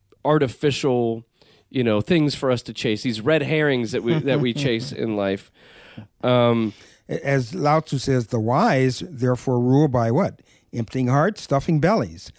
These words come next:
Speaker 1: That's right.
Speaker 2: weakening ambitions, and strengthening bones." <laughs>
Speaker 1: Right. And it's just, uh, it's all about, you know, trying to get out of that rat race that you'll never win.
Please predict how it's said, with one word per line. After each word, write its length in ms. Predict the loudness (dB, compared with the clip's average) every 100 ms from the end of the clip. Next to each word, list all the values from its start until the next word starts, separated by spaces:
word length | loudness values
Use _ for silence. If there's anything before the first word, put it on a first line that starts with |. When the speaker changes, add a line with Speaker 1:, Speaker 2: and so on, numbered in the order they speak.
| -6
Speaker 1:
That's 220 | -4 0
right. 80 | 2
Speaker 2:
weakening 340 | 2 2 4
ambitions, 540 | 4 4 2 2 0 0
and 120 | -2
strengthening 480 | 0 0 2 2 4
bones." 480 | 2 0 -4 -8 -2
<laughs> 20 |
Speaker 1:
Right. 840 | -2 0 -2 0 -2 0 0 0 -4 -16 -18 _ -20 _ _ -20 -14 -2
And 140 | 2
it's 160 | 2 0
just, 180 | -2 2
uh, 180 | 2 2
it's 260 | 0 0
all 160 | 0 2
about, 340 | 2 0 -2
you 100 | -4
know, 180 | 0 -2
trying 280 | -2 -2 -2
to 60 | -2
get 200 | -2 0
out 160 | 2
of 80 | 0
that 180 | -2 -2
rat 280 | -2 -2 0
race 320 | -2 -2 -6
that 100 | -6
you'll 220 | -2 -2
never 340 | -2 -2 -2
win. 460 | -2 0 -2 -4